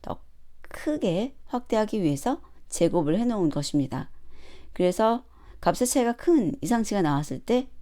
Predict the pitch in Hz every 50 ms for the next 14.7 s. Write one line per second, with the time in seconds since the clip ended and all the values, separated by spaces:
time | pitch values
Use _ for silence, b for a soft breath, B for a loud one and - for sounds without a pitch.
0 | - - 160 165 156 185 185 160 143 131 - - 131 - - 165 160 - - b
1 | b b b b b b b - 170 - 185 226 247 240 - - 196 202 190 -
2 | - 175 180 185 - - - 202 214 208 170 139 143 190 233 359 370 - - -
3 | b b b b b b b b b b b b b b - 202 202 208 202 -
4 | - 196 180 214 214 208 220 214 190 185 185 - 202 165 143 139 143 - - -
5 | - 139 139 139 139 165 214 262 339 - - - - b b b b b b b
6 | b b b b b - - - 240 220 208 - 190 170 - 139 135 135 131 -
7 | 208 185 - - - - - - - - - - - - - - - - - 160
8 | 165 160 160 165 165 165 156 135 135 - 135 131 131 127 127 151 190 226 277 -
9 | - - - 160 156 135 156 143 139 139 139 - - - 147 143 147 151 - 180
10 | 156 143 143 147 165 226 240 - 254 - - 214 202 202 208 147 131 - - -
11 | 143 139 - - 143 131 - - - 185 - - - - - - - - - -
12 | - - - - - - - - - b b b b b b b b b b b
13 | b b b b b b b b b - - - - 302 277 277 294 262 214 190
14 | 190 202 185 180 175 151 147 139 175 233 220 160 127 -